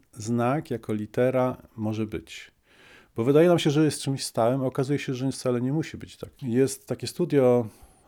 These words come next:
Underwear, które właśnie jest zafascynowane tą technologią OpenType i, i Variable Fonts. I o-, oni idą krok dalej. Oni uważają, że w zasadzie każdą literę można przy-, zmienić w inną literę.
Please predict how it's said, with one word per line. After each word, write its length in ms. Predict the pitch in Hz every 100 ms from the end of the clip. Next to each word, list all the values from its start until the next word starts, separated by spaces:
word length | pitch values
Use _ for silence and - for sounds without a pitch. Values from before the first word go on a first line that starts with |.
| -
Underwear, 720 | 123 123 117 107 98 120 131 - _ -
które 640 | - - 110 113 113 113 -
właśnie 380 | 113 110 120 110
jest 180 | 107 -
zafascynowane 800 | 107 107 - 110 110 113 107 101
tą 160 | 104
technologią 580 | 98 98 107 107 104 98
OpenType 920 | 104 98 101 98 101 104 104 110 -
i, 220 | 104 107 - - _ -
i 100 | 107
Variable 440 | 113 110 104 101
Fonts. 480 | - 98 113 131 - - - _ _
I 160 | 113 113
o-, 360 | 127 131 139 135
oni 300 | 143 156 156
idą 220 | 147 147
krok 240 | - 143
dalej. 280 | 143 147 110
Oni 140 | 113 123
uważają, 440 | 139 147 147 143
że 100 | 135
w 40 |
zasadzie 480 | 135 - 143 131 135 - _ _
każdą 400 | - 151 143 131
literę 340 | 131 123 143 139
można 260 | 123 127
przy-, 340 | 120 - 110 107
zmienić 440 | 120 139 135 117
w 40 |
inną 280 | 139 127 92
literę. 420 | 87 87 82 78